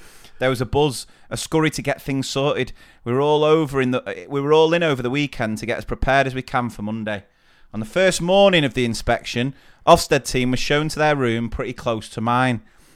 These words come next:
As they settled, everyone seemed rather calm. Just another day in a primary school. Around eight ten A M, my head at the time comes in to see how I was, and I said,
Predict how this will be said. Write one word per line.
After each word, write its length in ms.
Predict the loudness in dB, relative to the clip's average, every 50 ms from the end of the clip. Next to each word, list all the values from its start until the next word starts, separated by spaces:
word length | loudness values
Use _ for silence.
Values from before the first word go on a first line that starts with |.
| _ -8 -6
As 120 | -4 0
they 160 | 2 2 2
settled, 600 | 2 2 2 2 4 4 2 0 0 0 -2 -4 -4 -2
everyone 380 | -2 -2 -2 -2 -4 -4 -4 -6
seemed 340 | -6 -4 -4 -4 -4 -2 0
rather 280 | 2 2 2 2 0
calm. 500 | 0 0 2 4 4 4 4 2 0 -4 -8 -20 -20 _ -12
Just 200 | -10 -10 -8 -6
another 200 | -6 -6 -6 -4
day 200 | -2 -2 -2 -2
in 60 | -2
a 40 | -4
primary 400 | -4 -2 0 0 0 0 -2 -4
school. 440 | -4 -2 0 2 2 2 0 -2 -6 _ -20 -20 _ _ _ _ -4
Around 300 | 0 2 4 4 2 0 0 2
eight 280 | 4 4 4 2 0 -4
ten 320 | -2 0 2 2 0 0 -2 0
A 200 | 2 2 4 6
M, 300 | 4 4 4 2 0 -4 -8 _ _ _ -4
my 140 | 0 0 2
head 140 | 2 2 2
at 80 | 0 0
the 60 | -4
time 420 | -2 0 2 4 4 4 2 0
comes 300 | -2 -4 -4 -2 -2 -2
in 140 | -2 -2 -2
to 60 | -4
see 220 | -4 -4 -4 -4 -2
how 180 | 0 0 2
I 160 | 4 4 4
was, 420 | 4 4 4 4 4 4 0 -4 -12 _ _ _ _ _ _ _ -4
and 100 | 0 4
I 160 | 4 4 4
said, 380 | 2 2 0 0 0 0 -2 -6